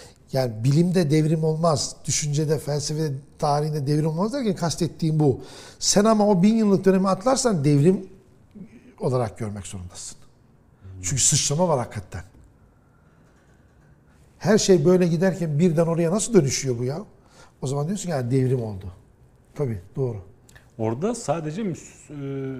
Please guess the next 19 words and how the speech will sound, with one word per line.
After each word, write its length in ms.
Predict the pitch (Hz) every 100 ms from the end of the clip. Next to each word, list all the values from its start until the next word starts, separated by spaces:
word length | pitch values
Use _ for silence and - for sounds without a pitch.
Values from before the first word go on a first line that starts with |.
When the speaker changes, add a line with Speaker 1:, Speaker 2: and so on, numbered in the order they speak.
| 123
Speaker 2:
Müslüman 600 | 127 - - 147 147 117
diyeyim, 400 | 95 95 123 170 135
e, 380 | 123 117 113 113 - - - - 117
lar 220 | 131 180 185 175 -
aleyhine 720 | 135 127 139 135 143 170 196
bir, 340 | 156 123 120 131
e, 340 | 123 113 110 110 104
cımbızlama. 640 | 120 117 107 110 101 87 - - 226 -
Speaker 1:
Ama 200 | 147 208
historiografi 540 | 180 208 185 190 190
dedik 220 | 180 262 269
ya, 100 | 208
medeniyet 460 | 165 165 190 196
tarihi 240 | 170 170 180
yazıcılığının 540 | 170 165 175 170 247
ideolojik 600 | 285 180 180 180 180 214
tarafıyla 520 | 196 208 226 269 302
alakalı 420 | 302 294 247 233 185
bu. 280 | 208 392